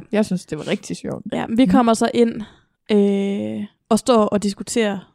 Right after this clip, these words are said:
Speaker 2: i mega lang tid, om vi skal købe medlemskab.
Speaker 1: Ja, for du er bare klar faktisk til at købe et
Speaker 2: Ja.
Speaker 1: medlemskab med det samme.
Speaker 2: Ja, fordi det er noget med, at det er meget nemmere. Det kan man lige så godt gøre. Det er en halvtredser fra eller til.
Speaker 1: Ja, det er.
Speaker 2: Så, øhm, ja.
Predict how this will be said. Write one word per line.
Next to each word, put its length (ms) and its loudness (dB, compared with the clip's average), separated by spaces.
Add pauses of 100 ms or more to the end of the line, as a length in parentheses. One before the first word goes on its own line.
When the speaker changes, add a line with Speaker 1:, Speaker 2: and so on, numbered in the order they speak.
(340)
Speaker 2:
i 100 0
mega 380 2
lang 260 -8
tid, 260 -6
om 120 -2
vi 60 2
skal 200 -4
købe 300 0
medlemskab. 500 -2
Speaker 1:
Ja, 60 4
for 120 -4
du 140 6
er 40 10
bare 200 2
klar 320 0
faktisk 460 -2
til 100 0
at 80 0
købe 220 2
et 60 -2
Speaker 2:
Ja. 40 2
Speaker 1:
medlemskab 500 4
med 100 0
det 100 0
samme. 380 0
Speaker 2:
Ja, 80 0
fordi 240 -2
det 180 0
er 120 0
noget 260 0
med, 100 2
at 100 -2
det 80 0
er 40 0
meget 280 -2
nemmere. 220 -2
Det 100 -4
kan 100 -6
man 40 0
lige 100 -2
så 80 -12
godt 140 -4
gøre. 160 -2
Det 80 -2
er 20 0
en 60 0
halvtredser 480 -2
fra 260 -2
eller 120 -6
til. 240 -8 (120)
Speaker 1:
Ja, 160 2
det 80 -2
er. 60 -8 (300)
Speaker 2:
Så, 420 2
øhm, 360 0
ja. 120 -10